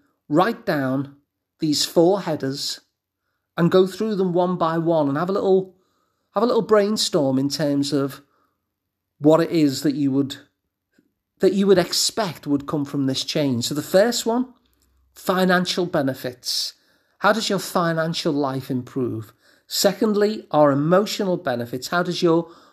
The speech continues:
emotional and relational life improve? The physical benefits. What's gonna happen in terms of your health, your body, and all of those kind of things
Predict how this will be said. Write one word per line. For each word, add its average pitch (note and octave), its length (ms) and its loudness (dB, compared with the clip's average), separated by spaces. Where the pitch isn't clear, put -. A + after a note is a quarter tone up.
emotional D#3 760 2
and B2+ 200 -2
relational D#3+ 720 4
life B2+ 460 -4
improve? A#2+ 680 -8
The D3+ 100 -4
physical A#3 580 0
benefits. C#3 960 -6
What's D#3+ 340 4
gonna G3 240 2
happen F#3+ 360 -2
in F3 100 0
terms E3+ 400 -2
of C#3+ 100 -2
your C3 200 0
health, - 500 -2
your C3+ 180 4
body, C3+ 680 -2
and D#3 120 2
all G#3 260 6
of G3 60 2
those G3 280 4
kind F#3+ 280 -4
of D#3+ 100 -6
things A2+ 600 -6